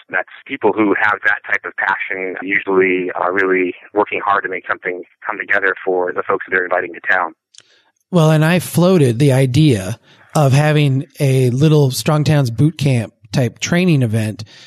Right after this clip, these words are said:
Speaker 2: uh, somewhere around C N U, either right before or right after. And man, there was a ton of enthusiasm for that. So if you guys wanna see a Strong Towns training session,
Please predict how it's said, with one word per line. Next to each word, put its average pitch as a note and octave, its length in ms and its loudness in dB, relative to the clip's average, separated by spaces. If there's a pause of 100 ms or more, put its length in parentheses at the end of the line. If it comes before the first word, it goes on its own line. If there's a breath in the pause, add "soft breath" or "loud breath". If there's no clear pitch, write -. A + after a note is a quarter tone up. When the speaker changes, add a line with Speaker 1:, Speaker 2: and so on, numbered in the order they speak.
(300 loud breath)
Speaker 2:
uh, - 60 2
somewhere G3+ 460 2
around D#3 400 0
C E3 200 -2
N C#3+ 100 0
U, D3 240 0
either C3 200 0
right C3 180 -2
before D3+ 400 2
or C3+ 40 2
right C3 220 -2
after. B2 480 -4 (400 soft breath)
And C3+ 500 0 (180)
man, D#3 320 -2
there E3 120 2
was C#3+ 100 2
a C3+ 60 0
ton F3 280 -4
of D#3+ 120 2
enthusiasm C3 680 0
for B2 120 -4
that. A#2+ 340 -6
So C3+ 340 -4 (220 loud breath)
if D3+ 120 -2
you F#3 80 2
guys G#3 260 0
wanna E3 340 0
see E3 460 -2 (380 soft breath)
a D#3 80 0
Strong D#3+ 400 -2
Towns D3+ 440 0
training E3 420 0
session, F3+ 500 -4